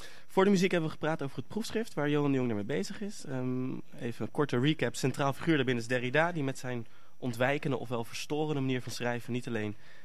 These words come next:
de grenzen van ons begrip wilde opzoeken, maar ook onze manier van denken wilde veranderen. Ehm, ik vroeg me eerst af, is dat een, eh, taak van de filosofie om te verstoren?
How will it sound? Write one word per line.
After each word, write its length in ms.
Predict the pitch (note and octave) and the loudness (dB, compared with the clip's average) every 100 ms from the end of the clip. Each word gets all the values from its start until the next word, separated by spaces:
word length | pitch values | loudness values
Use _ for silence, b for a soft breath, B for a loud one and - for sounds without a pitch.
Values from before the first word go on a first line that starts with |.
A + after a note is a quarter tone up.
| - | -8
de 80 | A#2 | -6
grenzen 340 | - C3+ B2+ | -2 -2 -2
van 100 | A#2 | -4
ons 140 | A2 | -4
begrip 360 | - A2+ - - | -6 -6 -4 -2
wilde 180 | E3+ C#3+ | -2 -4
opzoeken, 400 | D3+ - C#3+ B2 | -4 -4 -2 0
maar 80 | A#2 | 0
ook 180 | C3 | -2
onze 260 | - B2 - | -4 -6 -2
manier 220 | A#2 A#2 | 0 0
van 220 | A2 G#2+ | 0 -2
denken 300 | G2+ B2 C3+ | 0 0 0
wilde 200 | G#2 F#2+ | -4 -4
veranderen. 480 | F#2+ G2 G2 G#2 C#3+ - B B B B B | -6 -6 -6 -6 -6 -8 B B B B B
Ehm, 160 | B2+ C#3 | 0 0
ik 100 | C#3+ | 0
vroeg 120 | E3+ | 0
me 60 | D#3+ | 2
eerst 180 | E3+ D3+ | 2 0
af, 120 | D#3+ | -2
is 120 | D#3 | 0
dat 180 | D#3 D#3 | 0 2
een, 140 | D3+ | 0
eh, 120 | D3 C#3 | 0 -2
taak 240 | - D#3 D#3+ | -2 -4 -4
van 120 | D3 | -4
de 60 | |
filosofie 580 | C#3 D3+ D3 D3+ F3+ B3+ | -4 -4 -4 -6 -6 -6
om 240 | D3 C3+ C3+ - - - | -6 -6 -8 -8 -8 -8
te 100 | C#3 | -6
verstoren? 580 | - - D3 C#3+ E3 | -4 -2 0 0 -2